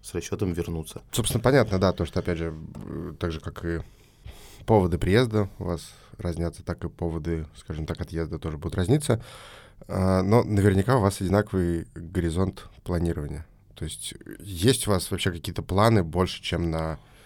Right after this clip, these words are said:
Speaker 2: ну, скажем, на ближайший месяц? Или вы также плывете вот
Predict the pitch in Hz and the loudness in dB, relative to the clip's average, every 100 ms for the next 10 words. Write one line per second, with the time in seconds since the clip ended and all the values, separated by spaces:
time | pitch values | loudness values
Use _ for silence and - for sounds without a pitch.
0 | - 87 92 90 95 92 92 87 - 82 | -10 -4 -2 2 2 4 4 2 0 -2
1 | 78 - - - - _ - _ _ _ | -2 -4 -14 -20 -20 _ -20 _ _ _
2 | 92 92 87 82 82 87 80 80 - _ | -4 -2 0 -2 0 -2 -2 -8 -10 _
3 | 85 85 82 - 78 | -4 0 -2 -4 -10